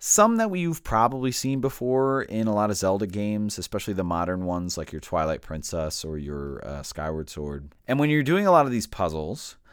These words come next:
uh, there's gonna be sort of rewards behind them, or you'll get upgrades. So I think X P is linked to, like, getting more flaps for the eagle. You'll discover lore tablets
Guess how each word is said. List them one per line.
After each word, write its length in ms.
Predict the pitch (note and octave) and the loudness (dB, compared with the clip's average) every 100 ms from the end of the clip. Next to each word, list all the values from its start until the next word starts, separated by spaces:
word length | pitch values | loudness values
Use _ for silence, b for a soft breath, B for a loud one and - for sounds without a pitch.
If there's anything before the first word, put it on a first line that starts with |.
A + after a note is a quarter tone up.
| b b - | b b -2
uh, 220 | F#2+ F#2+ | 2 4
there's 280 | F#2+ G2+ F#2+ | 4 0 2
gonna 200 | C3+ B2+ | 2 2
be 440 | G#2 A#2 A#2 A2+ | 2 2 2 2
sort 220 | A2 B2 G#2+ | 2 0 0
of 120 | F#2+ | 0
rewards 440 | F#2+ B2 D#3 C#3+ | 0 4 4 4
behind 320 | C3 B2+ C3 | 2 2 4
them, 160 | C3 B2+ | 2 0
or 140 | G2 G2+ | 0 0
you'll 140 | F#2+ | 0
get 200 | F2 E2 | 0 0
upgrades. 480 | A2+ A2 E2+ D#2 - _ | 0 0 -2 -4 -6 _
So 580 | - A2 G2+ G2+ G2 F#2+ | 2 4 6 6 4 2
I 60 | - | -2
think 220 | C3+ - | -4 -4
X 280 | G2+ - - | -4 -4 -10
P 580 | - B2+ B2 B2 B2 A2 | -4 -2 0 0 0 -2
is 160 | G#2 F2 | -4 -2
linked 280 | F#2+ F#2+ | -2 -4
to, 100 | - | -4
like, 240 | F2 E2 D#2+ | -2 -2 0
getting 300 | F2+ E2+ F2 | -2 0 -2
more 180 | E2+ E2 | -2 -4
flaps 540 | - E2+ D#2+ - - | -2 -2 -2 -4 -10
for 120 | - | -8
the 120 | C#2 - | -10 -8
eagle. 480 | F#2+ F#2 F2 E2+ - | -6 -2 -2 -2 -4
You'll 400 | G#2 A2 G#2+ G2+ | 2 4 4 2
discover 440 | F2+ - F#2 E2+ | 0 0 0 2
lore 260 | G2 C3 B2+ | 2 2 2
tablets 760 | C#3 A#2 A2 B2+ C3 - | 2 4 4 2 0 -8